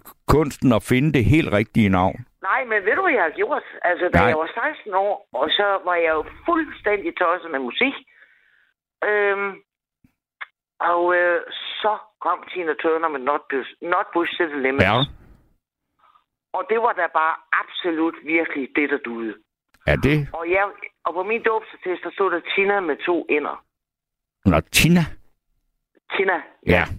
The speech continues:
Speaker 2: Og det synes jeg var bøvet. Så jeg bad, øh, simpelthen om, jeg vil gerne hedde Tina, ligesom Tina Turner.
Speaker 1: Ja.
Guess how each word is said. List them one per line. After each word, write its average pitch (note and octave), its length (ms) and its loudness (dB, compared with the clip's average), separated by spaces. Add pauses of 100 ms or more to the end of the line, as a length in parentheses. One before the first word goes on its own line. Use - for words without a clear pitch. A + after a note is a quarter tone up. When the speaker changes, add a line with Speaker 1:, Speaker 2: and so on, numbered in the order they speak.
(680)
Speaker 2:
Og D#3+ 100 -4
det F#3+ 100 0
synes G3+ 180 0
jeg F#3 80 2
var D#3 180 -2
bøvet. C#3+ 300 -2 (1000)
Så - 180 -2
jeg F3+ 220 2
bad, A#3 200 4 (220)
øh, D#3 600 0
simpelthen - 460 -2
om, F3+ 200 0 (220)
jeg G3 140 -2
vil F#3 80 -2
gerne F#3+ 240 0
hedde E3+ 180 0 (160)
Tina, F#3 380 0 (480)
ligesom C#3+ 360 -10
Tina D#3+ 440 2 (100)
Turner. A#2+ 320 0 (200)
Speaker 1:
Ja. G#2+ 160 4